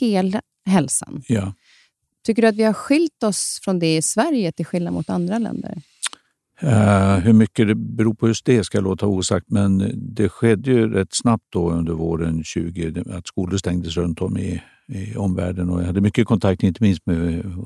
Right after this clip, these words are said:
Speaker 2: nordiska kollegorna. Och då var det först, var vi överens om, nej, men det är inget bra. Våran, våran myndighet, Folkhälsomyndigheten, sa att, "Nej, det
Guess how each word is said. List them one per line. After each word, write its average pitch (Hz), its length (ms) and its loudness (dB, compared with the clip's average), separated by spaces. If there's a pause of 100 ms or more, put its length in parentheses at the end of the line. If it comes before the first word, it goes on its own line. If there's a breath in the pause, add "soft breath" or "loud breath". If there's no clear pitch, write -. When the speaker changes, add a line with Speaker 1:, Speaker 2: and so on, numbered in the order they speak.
(160)
Speaker 2:
nordiska 107 640 2
kollegorna. 110 540 2 (1120)
Och - 120 -6
då 113 280 2
var 104 180 2
det 107 80 2
först, - 360 -6
var 104 180 -2
vi 113 100 2
överens 85 380 -2
om, 110 60 -6
nej, 95 200 -2
men 101 120 0
det 101 80 -2
är 95 220 -2 (160)
inget - 140 -8
bra. 95 160 -6
Våran, 110 480 0 (160)
våran 92 180 0
myndighet, 87 400 -4
Folkhälsomyndigheten, - 840 -8
sa - 160 -8
att, - 140 -12
"Nej, 101 100 -4
det 92 300 -4